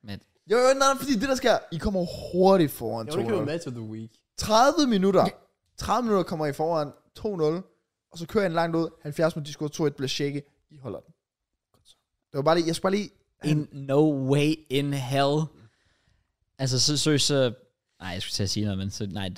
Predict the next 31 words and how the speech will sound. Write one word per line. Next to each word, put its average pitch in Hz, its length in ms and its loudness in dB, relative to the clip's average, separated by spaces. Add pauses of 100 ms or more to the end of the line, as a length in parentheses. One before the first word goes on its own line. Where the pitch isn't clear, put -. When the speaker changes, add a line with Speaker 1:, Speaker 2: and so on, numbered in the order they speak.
(140)
Speaker 1:
nej, 73 140 -14
det 87 60 -10
er 95 40 -8
for, 107 160 -14
for, 104 320 -8
nej, 90 200 -12 (120)
nej, 95 220 -12 (140)
jeg 104 100 -8
siger 107 120 -4
ikke 92 80 -8
noget. - 100 -12 (1040)
Vi 185 100 4
taber. 143 360 4
Jeg 131 80 4
siger, 190 140 4
vi 190 60 2
taber 170 180 4
to 135 100 2
nul. 90 240 0
Speaker 3:
Ja, 101 360 -6
fair. 117 200 -4
Speaker 2:
It's - 220 -4
not 139 340 -2
over 127 340 -4
yet. 104 680 -20
Speaker 1:
Ja, 76 120 -16
men 82 80 -16
det 101 80 -14
gør 64 80 -14
den, 64 80 -18
Matt. 64 220 -16